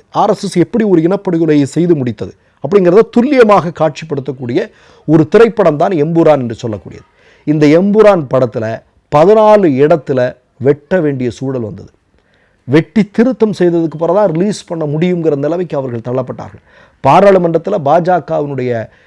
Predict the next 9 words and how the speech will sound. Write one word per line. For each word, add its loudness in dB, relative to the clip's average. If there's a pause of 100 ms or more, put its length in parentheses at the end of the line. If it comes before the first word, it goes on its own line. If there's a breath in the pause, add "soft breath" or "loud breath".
(140 soft breath)
பாராளுமன்ற 0
உறுப்பினர்கள் -2
எல்லாம் -8 (260)
கோபத்துல, -2
ஆவேசத்துல -2
என்னென்னலாம் -4 (100)
பேசுறாங்க -6
இந்த -6
படத்துக்கு. -10